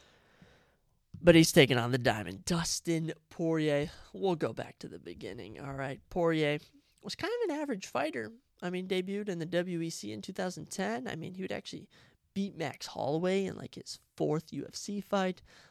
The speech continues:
lose to Chan Sung Jung in his first, uh, fight night,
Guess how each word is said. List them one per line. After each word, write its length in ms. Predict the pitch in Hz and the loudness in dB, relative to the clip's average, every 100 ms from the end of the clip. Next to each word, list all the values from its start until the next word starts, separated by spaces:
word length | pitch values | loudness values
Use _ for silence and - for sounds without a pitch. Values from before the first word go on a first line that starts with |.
| _ | _
lose 220 | 202 220 - | -2 0 -2
to 100 | 156 | -4
Chan 280 | - - | -4 -8
Sung 260 | - - 180 - | -10 -14 -16 -4
Jung 300 | 190 208 208 | -2 -2 -2
in 60 | |
his 140 | 190 175 | -4 -6
first, 360 | 190 190 - | -8 -8 -6
uh, 340 | 180 - - - - | -4 -2 -4 -8 -6
fight 240 | 180 185 - | -6 -6 -6
night, 440 | 175 180 - - | -6 -6 -8 -18